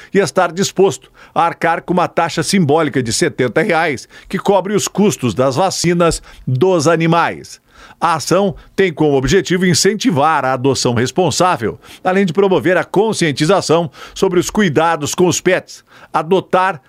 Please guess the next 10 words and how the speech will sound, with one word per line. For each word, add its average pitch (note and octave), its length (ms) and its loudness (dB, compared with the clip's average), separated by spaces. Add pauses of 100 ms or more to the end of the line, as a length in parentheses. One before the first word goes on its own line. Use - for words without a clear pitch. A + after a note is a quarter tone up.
(120)
é F3 100 0
um F3 140 2
ato F3+ 300 0
de D3 120 2
amor F3 380 2
e A#3 240 2 (400)
responsabilidade. E3 1300 0
Todos F3+ 300 2
os D3 60 0
animais E3 520 0